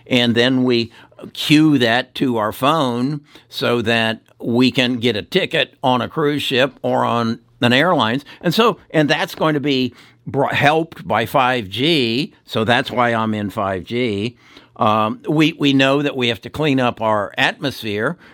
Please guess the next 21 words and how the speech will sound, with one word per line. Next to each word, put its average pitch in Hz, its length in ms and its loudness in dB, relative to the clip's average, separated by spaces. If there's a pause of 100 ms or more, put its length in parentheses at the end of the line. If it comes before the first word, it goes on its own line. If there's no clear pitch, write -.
(120)
and 117 140 2
that's 123 220 0
why 117 240 0
I'm 110 200 -2
in 110 80 -6
electric 104 480 -6
vehicles. 127 800 -2 (440)
And 127 680 4 (260)
we 165 300 4
know 139 420 4
that 127 340 0 (920)
we 135 180 4
gotta 131 240 2
bring 131 320 0
the 131 80 0
manufacturing 139 840 -2
back 107 480 -4
to 160 120 -6
the 139 120 -2
United 123 460 -2
States, 180 600 0